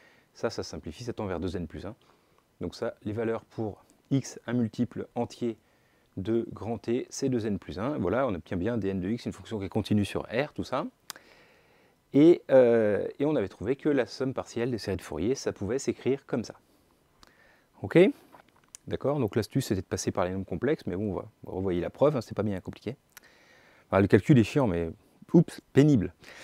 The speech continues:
Mais, euh, voilà, mais c'est, c'est pas très dur. Conceptuellement, il n'y a rien, quoi. C'est juste du calcul, quoi. Ok,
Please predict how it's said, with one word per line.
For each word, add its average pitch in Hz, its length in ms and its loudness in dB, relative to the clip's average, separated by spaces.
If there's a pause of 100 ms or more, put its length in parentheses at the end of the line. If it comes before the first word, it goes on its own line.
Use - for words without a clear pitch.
(300)
Mais, 156 300 8
euh, 135 240 10 (180)
voilà, 113 280 4
mais 95 80 -2
c'est, - 200 -4
c'est - 240 -10
pas 117 120 0
très - 160 4
dur. 110 140 6
Conceptuellement, 123 540 6
il 139 40 6
n'y 113 60 6
a 107 40 6
rien, 110 220 2
quoi. - 140 -12
C'est - 140 -6
juste 104 120 -2
du 104 80 -4
calcul, 98 320 -4
quoi. - 120 -20 (2250)
Ok, 208 220 10